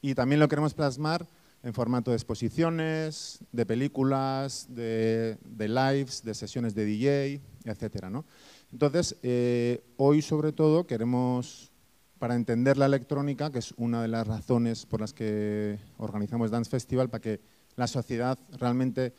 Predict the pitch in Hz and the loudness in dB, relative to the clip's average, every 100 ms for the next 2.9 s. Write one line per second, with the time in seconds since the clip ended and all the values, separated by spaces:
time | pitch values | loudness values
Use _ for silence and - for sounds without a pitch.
0 | _ _ - 127 127 123 117 120 139 - | _ _ -6 -4 0 2 2 2 0 2
1 | 113 113 110 123 123 127 123 127 120 123 | 2 2 -2 -4 -2 -2 -2 -2 -2 -4
2 | 127 131 127 127 117 139 139 151 | -2 -2 0 -2 -2 0 0 -2